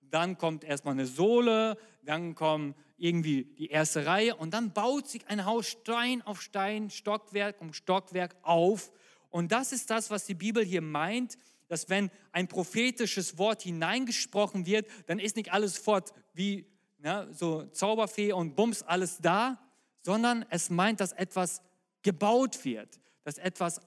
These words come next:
auferbaut wird. Und was dieses Wort Erbauung auch meint, ist, etwas wird instand gesetzt. Das heißt, da gibt es Risse in dem Haus, da gibt es vielleicht undichte Fenster, ja, bildlich gesprochen, Dinge in unserem Leben,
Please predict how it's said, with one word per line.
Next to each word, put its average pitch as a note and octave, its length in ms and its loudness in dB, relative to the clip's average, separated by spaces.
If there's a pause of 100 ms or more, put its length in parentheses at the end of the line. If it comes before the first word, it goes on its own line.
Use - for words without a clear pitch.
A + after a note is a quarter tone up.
auferbaut F3 880 2
wird. A#2+ 220 -4 (320)
Und C4 500 2
was F3 240 0
dieses F3 380 -6
Wort F3+ 360 2
Erbauung F3 600 2
auch A3 340 2
meint, F#3+ 280 0
ist, E3+ 180 -8
etwas F3+ 360 -6
wird F#3+ 120 -6
instand F3 680 -6
gesetzt. - 540 -8 (340)
Das - 160 -10
heißt, E3 320 0 (240)
da D3 80 -2
gibt F#3 260 -4
es D3 200 0 (120)
Risse G3+ 320 2
in F3 300 -4
dem E3 240 -2
Haus, D3+ 440 0 (220)
da C#3+ 120 0
gibt E3+ 220 -2
es D3 120 -4
vielleicht C3+ 600 -2
undichte E3+ 460 4
Fenster, G3 800 2 (300)
ja, D#3 220 4
bildlich E3+ 480 2
gesprochen, D#3+ 580 -2 (160)
Dinge A#3+ 340 4
in A3+ 80 0
unserem F3+ 400 0
Leben, G3+ 400 2